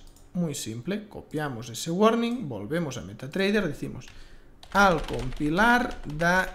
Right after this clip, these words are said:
este error". Dos puntos. Y pegamos el error. Corrige, reescribe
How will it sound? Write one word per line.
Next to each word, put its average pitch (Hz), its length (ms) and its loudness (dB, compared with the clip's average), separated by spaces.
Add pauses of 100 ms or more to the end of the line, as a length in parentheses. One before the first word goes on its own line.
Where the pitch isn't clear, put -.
este 170 640 0 (600)
error". 139 520 -4 (1900)
Dos 147 260 -4
puntos. - 580 -12 (360)
Y 160 160 -4
pegamos 143 580 -4
el 110 120 -10
error. - 220 -12 (1600)
Corrige, 175 800 4
reescribe 185 760 0